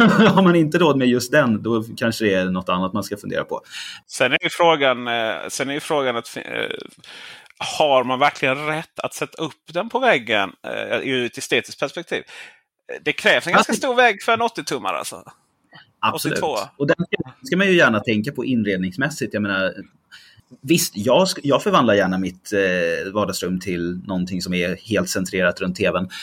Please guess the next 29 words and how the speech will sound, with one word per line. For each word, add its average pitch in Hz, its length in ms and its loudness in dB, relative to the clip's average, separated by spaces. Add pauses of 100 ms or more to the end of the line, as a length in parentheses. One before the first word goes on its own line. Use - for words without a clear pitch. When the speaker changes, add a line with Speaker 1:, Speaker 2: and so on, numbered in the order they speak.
(140)
Speaker 1:
Men, 110 400 6
eh, 107 80 6
det 101 160 4
är - 20 4
inte - 160 2
alla 98 120 2
som 90 140 -4
vill 85 140 0
det 85 140 0
inredningsmässigt. 82 920 -8 (120)
Eh, 90 440 2 (140)
och 98 260 -2 (160)
det, 104 280 0
det 107 100 2
ska 117 120 -4
man 139 120 4
absolut 104 320 0
ha 139 120 2
i 135 40 4
åtanke. 87 460 0
Man 92 100 0
ska - 140 -2
tänka 98 300 -4
på 98 160 -4
hur 104 320 -2
tätt - 380 -4
kommer 123 200 0
T 117 140 2
V:n 92 180 2